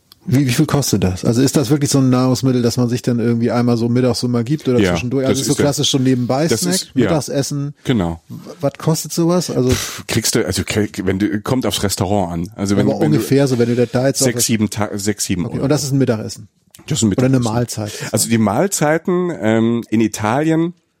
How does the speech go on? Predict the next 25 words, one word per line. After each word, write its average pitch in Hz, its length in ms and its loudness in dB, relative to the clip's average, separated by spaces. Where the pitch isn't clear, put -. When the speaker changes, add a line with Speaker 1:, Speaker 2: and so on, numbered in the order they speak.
Speaker 2:
laufen 110 460 0
eigentlich, 113 220 2
wenn 107 80 2
du 107 80 4
richtig 127 420 0
essen 110 240 2
gehst. 73 320 -6
Also 92 300 -4
wenn 98 100 0
du 92 220 -2
Snack, 107 340 0
kannst 107 200 -2
du - 40 -6
schnell 101 140 0
eine 95 40 0
Pizza 120 360 0
oder 101 100 2
holst 107 220 -2
dir 73 60 -2
irgendwie 101 180 -2
schnell 101 200 -2
Lasagne 95 460 2
Speaker 1:
Ja, 131 80 2
Speaker 2:
oder, 101 240 2
Speaker 1:
ja. 123 100 -2